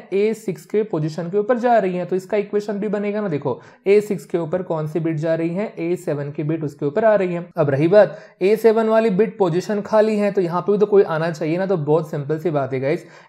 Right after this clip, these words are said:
ये जो ए ज़ीरो नाम की बिट है जो कैरी में चली गई थी, वो सेम बिट अब यहाँ पे भी आती है। देखो ऐसा घूम के, मतलब ऐसा सर्कुलर मोशन में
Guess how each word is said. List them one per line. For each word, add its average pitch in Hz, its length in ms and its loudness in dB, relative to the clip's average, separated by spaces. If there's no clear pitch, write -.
ये 202 120 0
जो 233 220 0
ए 240 160 0
ज़ीरो 240 260 2
नाम 233 240 -2
की 226 120 -2
बिट 196 300 4
है 202 60 0
जो 196 120 2
कैरी 185 360 2
में 196 120 -2
चली 190 260 0
गई 175 160 2
थी, 156 300 -2
वो 202 100 0
सेम 262 480 -2
बिट 180 460 2
अब 202 380 2
यहाँ 175 340 0
पे 190 220 0
भी 214 160 0
आती 139 440 0
है। 151 300 -4
देखो 160 280 -2
ऐसा 151 220 -2
घूम 185 440 0
के, 147 140 0
मतलब 147 260 -4
ऐसा 190 100 -6
सर्कुलर 214 480 -2
मोशन 185 340 -4
में 151 220 -4